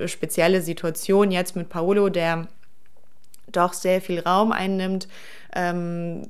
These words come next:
und, äh, viel auch bei uns zu Hause ist und mit den Kindern abhängt und, äh, all solche Dinge. Aber das ist einfach,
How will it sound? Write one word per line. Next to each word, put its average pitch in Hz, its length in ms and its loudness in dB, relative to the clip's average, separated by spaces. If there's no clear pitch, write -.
und, 180 420 -2
äh, 160 180 -2
viel 202 300 0
auch - 140 2
bei 160 160 -2
uns 165 180 -4
zu 175 140 -8
Hause 226 300 2
ist 175 480 -2
und 160 360 -6
mit 175 120 -2
den 196 120 2
Kindern 202 340 4
abhängt 170 800 -2
und, 160 400 -4
äh, 160 200 -4
all 170 220 0
solche 160 340 -4
Dinge. 170 520 -4
Aber 160 480 -6
das 165 220 -4
ist - 160 -6
einfach, 170 420 -6